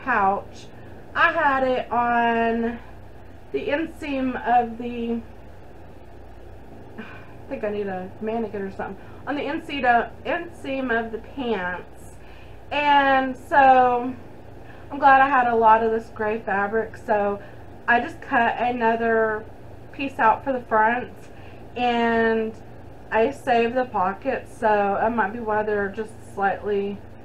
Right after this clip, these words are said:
a little bit weird looking, you know. But, I mean, the pockets turned out pretty good. And then on the side of 'em,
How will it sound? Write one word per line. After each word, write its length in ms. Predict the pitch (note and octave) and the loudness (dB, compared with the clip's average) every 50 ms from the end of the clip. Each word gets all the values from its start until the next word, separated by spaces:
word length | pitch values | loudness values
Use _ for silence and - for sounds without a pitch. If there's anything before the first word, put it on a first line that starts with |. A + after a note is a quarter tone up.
| - - - - - - - - | -18 -18 -18 -16 -16 -12 -6 -4
a 80 | A3 | -2
little 240 | G#3+ A3 A3 A3 G#3+ | 0 2 2 2 0
bit 200 | G#3+ G#3+ - - - - - - - - - G3+ G3 | 0 -2 -6 -6 -10 -14 -16 -16 -16 -14 -14 -12 -8
weird 380 | A3 G#3+ G3 G3+ G#3 G#3+ A3 B3 | -4 -2 0 2 0 0 -2 -2
looking, 680 | B3 C4+ C#4+ - - D#4 D#4+ E4+ F4 E4 F4 F4 F4+ - - - - - - - - - - - | -4 -6 -6 -8 -12 -12 -10 -10 -10 -10 -10 -12 -12 -14 -14 -16 -16 -16 -16 -16 -16 -16 -12 -10
you 100 | C#4 C4+ | -6 -4
know. 300 | C4 B3 A#3+ C3+ C3 B2+ - - - - - - - - - - - - - - - - - - - | -2 -2 -2 -2 -6 -8 -12 -16 -18 -18 -18 -18 -18 -18 -16 -16 -16 -16 -16 -16 -16 -16 -16 -8 -2
But, 340 | D#4+ D#4+ D#4+ D#4+ C4 - - | 0 2 2 2 0 -2 -6
I 80 | B3+ | -6
mean, 400 | C#4 C4+ C4+ C4 B3+ C4 B3+ A#3 - - - - - - - - - - - - - - - - - - - - - - - - - - - - - - - - - | -6 -6 -6 -4 -4 -6 -6 -8 -10 -12 -16 -16 -16 -16 -16 -18 -18 -18 -18 -16 -16 -16 -16 -16 -16 -16 -18 -18 -16 -16 -16 -16 -16 -16 -16 -16 -16 -16 -16 -16 -12
the 80 | - - | -12 -4
pockets 400 | - G4 G#4+ A4+ - B4+ - - | 0 0 0 0 0 -6 -6 -6
turned 220 | - F4+ D#4+ D#4+ | -6 -4 -2 0
out 160 | D#4 C4+ - | 0 0 -2
pretty 160 | - D#4+ C#4+ C4+ | -4 -8 -6 -2
good. 340 | B3 B3+ B3 B3 B3+ C4 - - - - - - - - - - - - - - - - - - - - - - - | 0 0 2 0 0 -2 -8 -14 -16 -16 -16 -16 -16 -18 -18 -18 -16 -16 -16 -16 -16 -16 -16 -16 -16 -16 -16 -12 -6
And 140 | B3+ C#4 C#4+ | -4 -4 -2
then 220 | D4+ D4+ D4 D4 | -2 -2 0 0
on 100 | C#4+ C#4+ | 0 0
the 80 | C#4 C#4 | 0 -2
side 400 | - - F4 D#4 E4 G#4 A#4 A4 | -4 0 2 4 4 4 4 4
of 180 | F#4 C4+ A#3 A#3+ | 2 2 2 2
'em, 560 | A#3+ A#3 A3+ A3 A3 A3 A3+ A#3+ B3+ C#4 | 4 6 6 6 4 2 0 -2 -4 -6